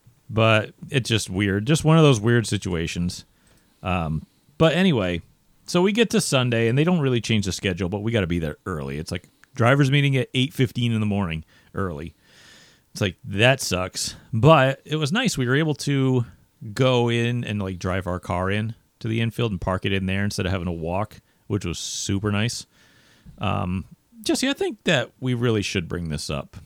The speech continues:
because this is gonna drive away some racers. Just as a heads up to the promoters or whoever's listening. Nobody's probably listening,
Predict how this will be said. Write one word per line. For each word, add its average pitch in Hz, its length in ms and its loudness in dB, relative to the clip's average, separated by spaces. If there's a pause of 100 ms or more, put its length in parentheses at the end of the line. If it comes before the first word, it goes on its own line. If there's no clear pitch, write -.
(280)
because 98 580 -4
this 143 200 0
is 160 100 -4
gonna 127 180 0
drive 98 320 0
away 85 260 -4
some 85 240 -6
racers. 73 540 -8 (640)
Just 160 200 0
as 139 160 4
a 104 140 2 (140)
heads 98 260 -2
up 98 180 -4
to 95 120 -4
the 87 200 -6
promoters 87 560 -6
or 87 80 -4
whoever's 78 420 -6
listening. 85 460 -6 (320)
Nobody's 135 300 2
probably 113 240 0
listening, 120 400 -2